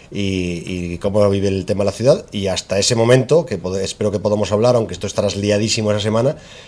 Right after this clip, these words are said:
eh, un abrazo muy fuerte y os deseamos lo mejor a los Texans y a ti, por supuesto.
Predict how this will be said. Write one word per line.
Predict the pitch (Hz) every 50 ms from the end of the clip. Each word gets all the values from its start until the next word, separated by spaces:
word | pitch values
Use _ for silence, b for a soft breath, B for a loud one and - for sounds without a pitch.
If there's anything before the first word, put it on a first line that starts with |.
| b b b
eh, | - 92 92 90 92 92
un | - 120 120
abrazo | 123 123 123 117 117
muy | 120 117
fuerte | 107 98 143 147 147 175 175 127
y | 110 107 107 104
os | 101 95 95 92
deseamos | 98 - - 113 117 123 117 110
lo | 110 110
mejor | 110 107 98 120 139 156
a | 156 123
los | 107 104 92 -
Texans | - 147 139 - - 190 185 165 -
y | 90
a | 87
ti, | 98 90
por | - 80 71
supuesto. | - 76 - 78 - - -